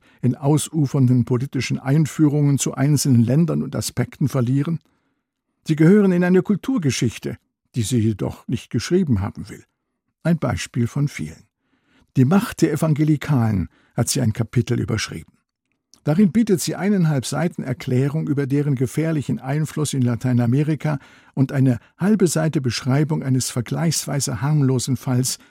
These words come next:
in Selva Almadas dünnem Roman Sengender Wind. Statt solcher teilweise fehlerhafter Ausführungen auf Dutzenden von Seiten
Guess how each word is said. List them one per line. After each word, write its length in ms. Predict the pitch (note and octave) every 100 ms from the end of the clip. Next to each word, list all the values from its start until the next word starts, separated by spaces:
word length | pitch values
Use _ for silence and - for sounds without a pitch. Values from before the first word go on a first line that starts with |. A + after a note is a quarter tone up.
| _ -
in 160 | B2
Selva 460 | A#2 C#3 C#3 B2 C3
Almadas 640 | C3 A2 B2 C3 B2 A#2+ -
dünnem 300 | B2+ B2 A2
Roman 500 | A2+ A2+ A2 A2 G#2+ _ -
Sengender 580 | - B2 A2 G#2 C3 A2
Wind. 340 | G2+ - _ _ _ _ _ _ _ - -
Statt 240 | - B2+
solcher 340 | - D#3+ - C#3
teilweise 540 | C3+ C3+ B2+ A#2+ B2+
fehlerhafter 640 | - F3 D#3 C3+ - C3+
Ausführungen 640 | C#3+ D3 - D#3 C#3 C3+ B2+
auf 160 | -
Dutzenden 480 | F#3+ F3+ - C3+ C3
von 180 | - A#2+
Seiten 460 | G2+ B2 C3 D3